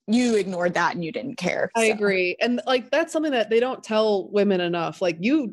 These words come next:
Speaker 2: can just not answer. Like, you don't have to bend over backwards to be polite. Like, you can just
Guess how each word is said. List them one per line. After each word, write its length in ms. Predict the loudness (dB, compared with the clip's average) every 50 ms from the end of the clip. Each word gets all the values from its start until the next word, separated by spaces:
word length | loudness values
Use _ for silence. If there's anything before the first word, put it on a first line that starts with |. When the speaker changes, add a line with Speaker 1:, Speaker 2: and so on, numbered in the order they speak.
| -8 -2
Speaker 2:
can 180 | 0 0 2
just 260 | 2 0 -2 -2 -6
not 480 | -6 -4 -2 -2 0 0 0 -2 -2 -4
answer. 400 | -8 -8 -8 -10 -8 -6 -6 -4
Like, 200 | -4 -6 -4 -2
you 80 | 0 2
don't 120 | 2 2
have 120 | 2 2
to 100 | 0 0
bend 200 | 0 2 2 2
over 160 | 2 2 2 2
backwards 500 | 2 0 -2 0 -4 -6 -6 -6 -8 -10
to 80 | -10 -6
be 160 | -4 -4 -6
polite. 500 | -4 -4 -4 -2 -2 -2 -2 -4 -4 -4
Like, 140 | -6 -8 -8 -10
you 80 | -8
can 160 | -4 -4 -2 0
just 460 | 0 -2 -2 -4 -8 -18 -20 -20